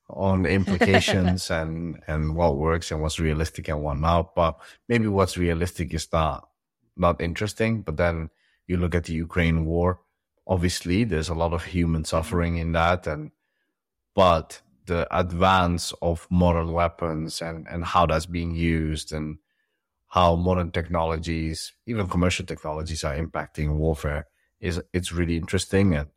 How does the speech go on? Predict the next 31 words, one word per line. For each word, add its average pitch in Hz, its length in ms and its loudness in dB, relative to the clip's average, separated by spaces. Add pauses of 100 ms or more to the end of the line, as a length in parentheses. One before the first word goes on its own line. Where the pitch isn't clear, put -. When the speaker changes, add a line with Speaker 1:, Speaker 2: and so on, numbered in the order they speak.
(420)
Speaker 1:
um, 82 720 2 (240)
Speaker 2:
Yeah. 95 100 -20 (120)
Speaker 1:
yeah, 87 180 -4
I 78 80 -4
think 92 460 -2 (440)
they 87 120 0
could - 260 -2
have 85 160 0
made 80 260 2
a 80 80 0
more 80 320 0
realistic 80 600 -2
game. 76 440 -2 (720)
Um, 80 600 0 (280)
but 90 100 2
I 90 120 4
don't 80 180 2
know 85 160 0
if 85 120 -4
it 80 120 -6
would 80 180 -10 (720)
attract - 380 0
such - 200 -8
a 80 60 -4
wide 78 320 2
audience. 73 420 -2
Maybe 113 220 0
we 104 180 2
are 90 100 6
just 76 200 -4
snobs, - 580 -2